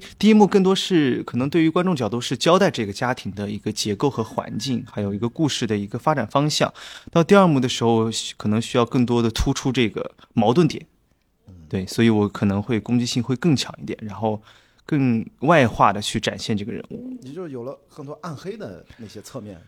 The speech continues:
Speaker 2: 出来了。
Speaker 1: 对，对，对，我一开始有看过百老汇的版本，但是因为我觉得还是，嗯，首先剧场大小不同，然后观演人群不同，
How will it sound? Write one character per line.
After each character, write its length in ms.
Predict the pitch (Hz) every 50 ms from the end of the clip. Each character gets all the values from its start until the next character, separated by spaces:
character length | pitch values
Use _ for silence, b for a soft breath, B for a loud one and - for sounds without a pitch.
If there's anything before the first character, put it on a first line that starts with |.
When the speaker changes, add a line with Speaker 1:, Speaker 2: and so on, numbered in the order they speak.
| _ _
Speaker 2:
出 160 | - - -
来 60 | 202
了。 60 | 185 160
Speaker 1:
对， 100 | 160 156
对， 0 |
对， 200 | 147 151 143 139
我 180 | 127 143 147 165
一 40 |
开 160 | 180 - 233 226
始 260 | 220 - - 151 127
有 180 | 120 113 113
看 280 | 113 - - 214 196 165
过 120 | 143 143
百 100 | 117 139
老 100 | 147 151
汇 100 | 135 131
的 60 | 143 -
版 220 | - 107 110 120
本， 300 | 123 110 107 - - 104
但 120 | 147 156
是 240 | 160 - - 170 151 147
因 100 | 160 165
为 80 | 165 160
我 140 | 151 123
觉 100 | 104 117
得 100 | 123 147
还 140 | 139 - 117 120
是， 520 | - - - 160 151 131 120 110 92 - - - _ _ _ _ _ _ -
嗯， 400 | 117 117 113 110 101 90 104 107
首 160 | 117 - 120
先 180 | 113 - 175 185
剧 120 | - 214
场 160 | 196 - - 127
大 100 | 160 160
小 140 | 135 117
不 120 | 107 - 139
同， 260 | - - 110 104 113
然 140 | 110 104 104
后 180 | - - 120
观 180 | 110 - 147 151
演 120 | 147 120
人 140 | 104 104 127
群 220 | - - - 110 101
不 80 | 117
同， 260 | 110 - - 101 107